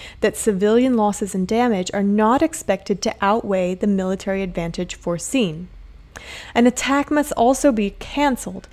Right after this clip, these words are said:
if it becomes apparent that the circumstances underlying that assessment have changed. In urban centers like Khartoum, civilians and military objectives are often found in the same areas,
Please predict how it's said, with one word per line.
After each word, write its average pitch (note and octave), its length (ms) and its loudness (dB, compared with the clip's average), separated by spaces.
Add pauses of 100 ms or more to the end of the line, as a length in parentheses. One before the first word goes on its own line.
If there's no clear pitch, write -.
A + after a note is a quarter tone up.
(200)
if A#3 140 0
it - 100 6
becomes A3+ 380 0
apparent G#3+ 640 -2
that G3+ 140 -2
the G3+ 60 -2
circumstances G#3+ 800 0
underlying G3 600 0
that F#3+ 140 0
assessment F3+ 560 -6 (140)
have - 180 -8
changed. - 580 -6 (1120)
In B3 160 4
urban C4 360 4
centers G3 480 -2
like G3 180 -2
Khartoum, F3 640 -6 (220)
civilians A#3+ 680 4
and A3 140 4
military A3 400 2
objectives G3+ 500 -2
are G3 120 0
often G#3 280 0
found F#3+ 360 0
in G3 100 0
the F#3 60 0
same F3+ 340 -4
areas, F3+ 540 -4